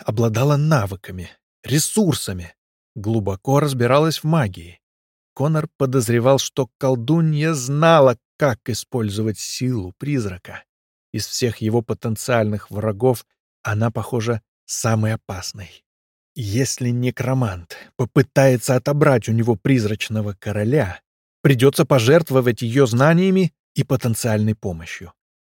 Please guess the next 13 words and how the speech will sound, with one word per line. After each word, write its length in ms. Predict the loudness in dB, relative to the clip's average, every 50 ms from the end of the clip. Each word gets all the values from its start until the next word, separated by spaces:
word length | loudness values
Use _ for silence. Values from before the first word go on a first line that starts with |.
| _ _ _
Конору 420 | -2 0 2 2 4 4 4 2
бы 180 | 2 2 0 0
не 260 | 2 0 0 -2 -2
хотелось 800 | -4 -4 -6 -6 -6 -8 -10 -8 -6 -6 -4 -6 -8 -8 -8 -8
этого 360 | -8 -8 -8 -10 -8 -8 -8
делать, 560 | -8 -8 -10 -10 -10 -12 -20 -20 _ -20 -20 _ _ _ _ _ _ _
но 240 | 0 2 2 2 2
он 400 | 2 4 4 6 6 4 2 0 -4 _ _ _ _ _ _ -12
видел 520 | -4 -2 0 0 0 0 0 -2 -4 -4 -6
похожее 480 | -6 -8 -4 -2 -2 -2 0 0 -2 0
выражение 580 | 0 0 2 2 2 2 0 0 0 0 0
на 140 | 0 0 0
лицах 500 | 0 0 0 -2 -2 -4 -6 -6 -6 -8